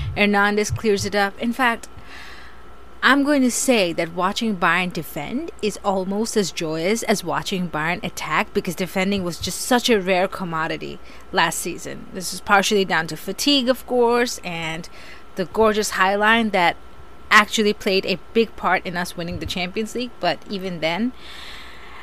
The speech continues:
it, watching Zule and Hernandez clear out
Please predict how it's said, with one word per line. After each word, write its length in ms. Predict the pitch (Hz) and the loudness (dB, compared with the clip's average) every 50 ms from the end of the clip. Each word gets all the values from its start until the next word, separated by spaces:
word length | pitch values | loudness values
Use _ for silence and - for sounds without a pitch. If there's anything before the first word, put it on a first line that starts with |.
| - - - - - - - - | -16 -16 -16 -16 -16 -16 -6 0
it, 200 | 262 247 226 185 - - - - - - - - - - - - | 2 2 2 2 -4 -14 -18 -18 -18 -18 -18 -16 -16 -14 -8 -2
watching 380 | 240 240 247 269 262 294 285 | 2 4 4 4 6 6 6
Zule 360 | 269 226 226 254 254 240 262 269 | 6 6 6 4 6 6 6 6
and 200 | - 226 220 202 | 6 4 2 2
Hernandez 520 | 220 196 185 185 180 196 214 233 240 - | 0 0 0 0 0 2 0 0 -2 -4
clear 280 | - - 233 220 202 208 | -6 -2 0 2 4 6
out 160 | 185 185 | 4 4